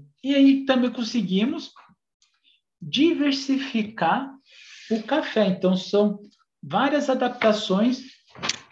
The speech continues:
que o café, ele su-, é, su-, é, é, foram surgindo aqui no, no nosso território, foram se adaptando.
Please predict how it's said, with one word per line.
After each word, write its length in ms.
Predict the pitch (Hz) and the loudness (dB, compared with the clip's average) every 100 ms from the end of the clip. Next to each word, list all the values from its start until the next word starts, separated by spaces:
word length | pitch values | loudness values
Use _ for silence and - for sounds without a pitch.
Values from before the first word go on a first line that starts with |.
| - - | -6 -2
que 60 | 208 | -2
o 120 | 202 | -2
café, 600 | 208 190 - - 160 208 254 _ _ _ _ | 0 0 -2 -2 0 0 -4 _ _ _ _
ele 280 | 160 156 175 | -2 0 -2
su-, 320 | - 196 190 | -4 -2 0
é, 760 | 165 151 147 143 139 135 131 131 - - _ | 0 0 0 2 2 0 -2 -12 -20 -20 _
su-, 260 | - - 180 | -16 -4 0
é, 400 | 156 143 139 139 - - _ _ _ _ - - | 2 2 0 -2 -10 -18 _ _ _ _ -20 -14
é, 320 | 156 143 139 135 - | -8 -4 -4 -4 -2
foram 280 | 196 180 185 | 0 2 0
surgindo 440 | - 196 170 185 | 0 -2 2 2
aqui 220 | 180 - | 0 -2
no, 320 | 185 202 220 | -2 -2 -4
no 140 | 180 175 | -6 -2
nosso 320 | 180 180 - | -2 -2 -2
território, 680 | 190 214 - 202 160 143 131 - - | -2 -2 -2 0 0 -2 -10 -16 -14
foram 160 | 156 | -12
se 120 | 151 170 | -8 -6
adaptando. 680 | 143 160 - - 190 147 | -4 -6 -6 -2 -2 -2